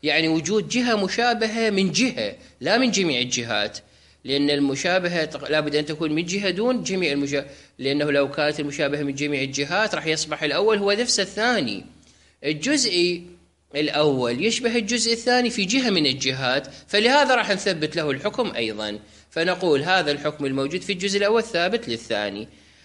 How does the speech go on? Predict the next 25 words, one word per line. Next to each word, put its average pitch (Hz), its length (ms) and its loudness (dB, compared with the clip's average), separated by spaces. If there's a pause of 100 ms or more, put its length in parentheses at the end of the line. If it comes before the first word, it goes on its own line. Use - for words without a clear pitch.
(160)
طبعًا 233 500 0
مثال 247 440 4
المشهور 165 760 0
اللي 160 320 0 (260)
يسمى 170 640 0 (460)
بالمثال 156 520 0
المدرسي، 120 760 0 (440)
يعني 220 180 -6
هذا 226 240 0
مثال 180 380 0
مشهور 165 360 -2
في 160 220 -2
أكثر 196 200 -4
كتب 151 340 -6
المنطق، 117 520 -4 (480)
دائمًا 165 420 0
عندما 147 360 0
يذكرون 160 420 0
بحث 170 220 -4
التمثيل 202 600 -2
يأتون 147 300 0
بهذا 147 360 -2
المثال. 110 500 -6 (480)
مثال 202 500 2
إنه 175 580 0